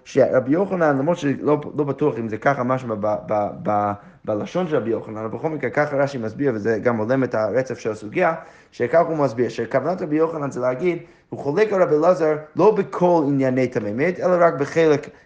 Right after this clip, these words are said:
אה, מהמימר של רבי אלעזר בענייני טמא מת. מה רבי אלעזר אמר? רבי אלעזר אמר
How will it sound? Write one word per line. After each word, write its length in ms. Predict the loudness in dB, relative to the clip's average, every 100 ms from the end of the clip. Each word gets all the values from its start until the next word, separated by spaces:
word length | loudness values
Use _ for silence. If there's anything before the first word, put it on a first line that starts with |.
| -2
אה, 160 | 2 2
מהמימר 460 | 2 2 4 2 2
של 160 | 2
רבי 120 | 2 4
אלעזר 240 | 2 2
בענייני 420 | -4 -4 -4 -6 -4
טמא 240 | -4 -2
מת. 220 | -4 -4
מה 200 | 4 6
רבי 140 | 4 2
אלעזר 280 | -2 -2 -6
אמר? 180 | -6
רבי 140 | -4 -2
אלעזר 200 | -2 0
אמר 280 | 0 0